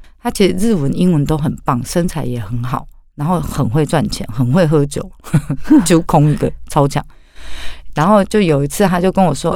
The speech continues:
：“哎，你陪我去看个房子。”这样子，就是，呃，我们本来是跟她的客人去吃饭，吃完饭之后，她的客人要去开会，然后就有一点点空档时间。她说：“那你陪我去看个房子，然后晚上再去，再去跟客人会合。”这样，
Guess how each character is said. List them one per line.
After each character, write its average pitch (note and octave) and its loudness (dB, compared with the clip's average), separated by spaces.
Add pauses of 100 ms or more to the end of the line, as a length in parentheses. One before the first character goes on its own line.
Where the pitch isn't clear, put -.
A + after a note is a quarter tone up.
：“哎， F#3+ 4
你 D3+ 2
陪 D#3+ 0
我 D3 4
去 B2 4
看 F#3 2
个 C#3 0
房 - -2
子。” C3+ -6
这 D3+ -2
样 D#3+ -2
子， G3 -10 (540)
就 - -12
是， D3+ -4 (380)
呃， - -8 (640)
我 E3 -4
们 F3 0
本 D#3+ 4
来 C#3+ 2
是 G#3 0
跟 F#3+ 2
她 F3+ 2
的 D3+ 0
客 - 0
人 C3 0
去 E3 -6
吃 - -6
饭， C#3 -8
吃 - -2
完 E3 0
饭 E3 0
之 E3 0
后， E3 2
她 E3 0
的 D#3 0
客 - -4
人 C#3 -2
要 C#3 -2
去 C#3+ -6
开 C3 -6
会， C3+ -8
然 C#3+ -4
后 D#3+ -2
就 F3 0
有 D#3 4
一 C#3+ 0
点 B2+ 0
点 D3 -2
空 D3 -2
档 - -6
时 - -8
间。 - -8 (300)
她 - -2
说 G3+ 2
：“那 A#3+ 4
你 D3 2
陪 - -4
我 C3 -2
去 B2+ -4
看 D3+ -2
个 B2+ -2
房 - -8 (100)
子， - -8
然 - -2
后 - -2
晚 C#3+ 0
上 E3 0
再 D#3+ 0
去， D3+ -2 (360)
再 F3+ 0
去 F#3 0
跟 D#3+ 2
客 - 0
人 C3+ 2
会 B2+ 0
合。” D3 -8
这 - -6
样， - -6